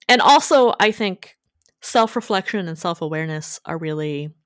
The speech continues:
impossible to quantify. So, like, when will you know that they're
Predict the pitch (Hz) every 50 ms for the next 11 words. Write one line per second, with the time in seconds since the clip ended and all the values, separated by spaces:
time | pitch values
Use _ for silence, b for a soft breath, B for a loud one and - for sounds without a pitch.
0 | _ _ _ _ _ _ _ _ _ _ _ _ _ _ _ _ _ _ _ _
1 | _ _ _ _ _ _ _ - - _ _ _ _ _ _ _ - 175 151 -
2 | 160 151 151 160 - - - 156 - - - - 170 143 151 156 208 202 - 233
3 | 226 226 240 233 - - - 196 175 165 160 - 165 175 160 160 160 - 170 180
4 | 180 175 185 185 190 185 175 175 170 160 156 156 156 156 156 - 156 147 - 151
5 | 147 147 143 143 143 139